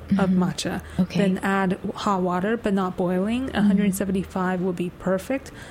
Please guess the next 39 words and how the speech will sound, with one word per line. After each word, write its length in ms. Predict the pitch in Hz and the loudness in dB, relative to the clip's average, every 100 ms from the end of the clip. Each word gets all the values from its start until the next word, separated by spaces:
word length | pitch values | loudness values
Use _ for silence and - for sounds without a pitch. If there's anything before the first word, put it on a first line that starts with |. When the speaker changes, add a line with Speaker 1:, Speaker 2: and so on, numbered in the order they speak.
| - - | -12 -6
Speaker 1:
But 80 | |
if 100 | 190 | -2
you 80 | 202 | -2
can't 280 | - 226 208 | -2 -2 0
get 160 | 202 196 | 0 -2
there, 160 | 220 | -2
just 240 | 214 233 220 | -2 -4 -2
add 180 | 202 196 | -2 0
a 60 | |
splash 560 | 185 - 202 185 175 - | -2 -4 -2 -2 -2 -2
of 260 | 175 156 - | -4 -4 -6
cold 260 | 185 175 160 | -4 -4 -4
water. 400 | 170 - - 208 | -8 -8 -10 0
'Cause 220 | 214 220 | 4 6
the 80 | 208 | 6
Speaker 2:
Mm. 100 | 190 | 4
Speaker 1:
hotter 240 | 202 214 247 | 2 2 0
the 140 | 226 | 0
water, 500 | 190 170 175 214 240 - - - - | 0 0 0 -2 -4 -8 -16 -18 -4
you're 100 | 202 | -2
gonna, 400 | 196 196 190 190 - - | 0 0 2 0 -4 -6
uh, 260 | 202 190 180 | 0 2 0
burn 340 | 180 196 196 | 0 2 4
the 80 | 185 | 2
tea 240 | 175 190 175 | 0 -2 -2
leaves. 260 | 175 180 | -4 -6
So 140 | - 190 | -4 2
it's 260 | 220 220 | 4 4
gonna 200 | 220 190 | 4 4
Speaker 2:
Oh. 100 | 202 | 4
Speaker 1:
bring 120 | 190 | 4
out 140 | 196 185 | 2 2
more 200 | 185 180 | 2 0
of 80 | 165 | -2
the 80 | 170 | -4
bitterness. 640 | - 180 151 151 - - | -4 -6 -8 -6 -4 0
Speaker 2:
Right. 400 | 208 196 185 175 175 | 2 4 4 2 -2
Speaker 1:
Yeah. 240 | 202 196 | 0 2
Speaker 2:
Okay. 400 | 208 - 180 185 | 2 0 -2 -4